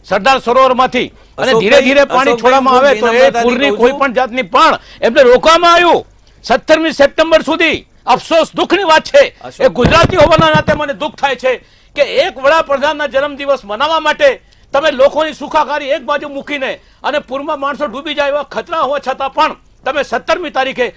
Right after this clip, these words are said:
Speaker 1: ઓગણીસ લાખ ક્યુસેક પાણી, પાણી છોડી દીધું. આ પરિસ્થિતિ ઊભી થઈ છે અને ક-, નર્મદા કંટ્રોલ ઓથોરિટીથી પૂછવામાં આવે છે ત્યારે એમ કહે છે કે નહીં, નહીં, તો વાદળ ફાટી ગયો છું. કે ગુજરાતના લોકો મૂર્ખ છે? આ દેશની પ્રજા મૂર્ખ છે?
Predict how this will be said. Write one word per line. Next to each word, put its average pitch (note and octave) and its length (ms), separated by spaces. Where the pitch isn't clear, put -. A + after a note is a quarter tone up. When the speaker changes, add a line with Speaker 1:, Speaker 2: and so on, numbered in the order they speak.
Speaker 1:
ઓગણીસ A#3 380
લાખ D#4+ 220
ક્યુસેક C#4 260
પાણી, C4 280
પાણી A#3+ 240
છોડી A#3+ 240
દીધું. G3+ 300
આ - 80
પરિસ્થિતિ C4 460
ઊભી B3 220
થઈ A3+ 160
છે F#3 160
અને C4 440
ક-, B3 260
નર્મદા C#4 360
કંટ્રોલ C#4 360
ઓથોરિટીથી C4 520
પૂછવામાં C#4 420
આવે C4+ 120
છે A#3+ 160
ત્યારે A#3+ 520
એમ D4+ 160
કહે C4+ 160
છે C4 140
કે B3+ 100
નહીં, C#4 140
નહીં, C#4 120
તો B3+ 100
વાદળ A#3 280
ફાટી A3 300
ગયો F#3 180
છું. D#3+ 200
કે D4+ 100
ગુજરાતના D4 460
લોકો D4 260
મૂર્ખ B3+ 300
છે? D4 180
આ A#3+ 80
દેશની C4 360
પ્રજા C#4+ 260
મૂર્ખ C#4 300
છે? - 220